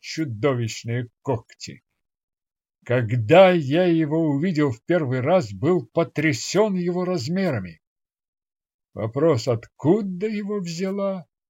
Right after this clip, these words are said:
Акриста, не имеет ответа до сих пор. Не Хетрис же ей его дал. Слишком много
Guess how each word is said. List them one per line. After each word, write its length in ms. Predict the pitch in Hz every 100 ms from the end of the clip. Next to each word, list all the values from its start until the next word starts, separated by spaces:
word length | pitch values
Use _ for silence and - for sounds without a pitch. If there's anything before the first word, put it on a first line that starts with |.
| _
Акриста, 1080 | 127 147 - 143 165 123 - - 104 92 - _ _ _ _ _ _ _ _ _
не 260 | - 123 156
имеет 420 | 151 151 127 113
ответа 560 | 117 - 117 120 117 104
до 380 | 95 90 147 175
сих 360 | - 143 - _
пор. 240 | 104 90 _ _ _ _ _ _ _ _ _ _ -
Не 120 | 135
Хетрис 540 | 143 220 233 147 139 123
же 220 | 104 123
ей 360 | 113 120 113
его 240 | 104 101 101
дал. 320 | 87 95 85 _ _ _ _ _ _ _ _
Слишком 560 | - - 170 120 - 180
много 540 | 180 185 147 107 107